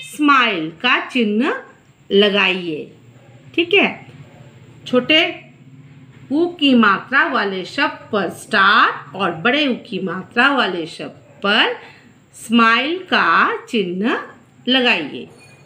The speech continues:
यहाँ देखिए, हमने शब्द लिखे हैं, यहाँ देखिए, हमने शब्द लिखे हैं, ठीक है। और यहाँ, यहाँ देखिए, हमने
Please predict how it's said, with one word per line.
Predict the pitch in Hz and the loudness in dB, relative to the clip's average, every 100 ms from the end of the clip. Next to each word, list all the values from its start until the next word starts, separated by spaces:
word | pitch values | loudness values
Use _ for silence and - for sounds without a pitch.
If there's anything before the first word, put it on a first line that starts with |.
| - | -2
यहाँ | 202 269 277 | 0 0 0
देखिए, | 285 381 370 | -4 -2 -2
हमने | 269 220 233 440 - - _ _ - | 0 0 0 -2 -8 -20 _ _ -20
शब्द | - 330 - - | -4 -4 -2 -6
लिखे | 190 175 - 190 | -6 -6 -4 -4
हैं, | 165 135 - _ _ _ _ - | -4 -10 -14 _ _ _ _ -10
यहाँ | 196 170 | -6 -4
देखिए, | 185 185 277 320 | -4 -4 -2 0
हमने | 311 233 220 247 302 494 - - - - | 2 4 4 4 2 0 -8 -20 -20 -20
शब्द | - 277 277 226 | 0 2 2 -2
लिखे | 269 208 196 - | -6 -6 -8 -8
हैं, | 160 156 156 151 - | -8 -8 -14 -12 -10
ठीक | 254 | -4
है। | 466 | 0
और | 392 240 | 2 2
यहाँ, | 208 220 233 | 0 0 0
यहाँ | 220 226 220 | 0 -2 -2
देखिए, | 226 226 320 | -4 -2 -2
हमने | 349 262 233 | 2 2 2